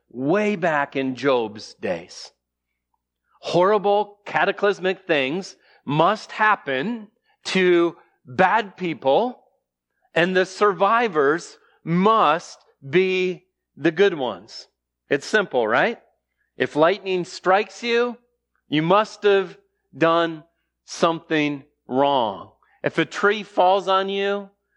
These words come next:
when you're sleeping and you're out hunting, certainly there must have been some terrible hidden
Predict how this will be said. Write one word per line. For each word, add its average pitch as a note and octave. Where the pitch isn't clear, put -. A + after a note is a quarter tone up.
when C#3+
you're C3+
sleeping F#3
and E3
you're D#3
out E3+
hunting, G3+
certainly D3+
there D3+
must F3
have C#3+
been C3
some C#3+
terrible C#3+
hidden C3+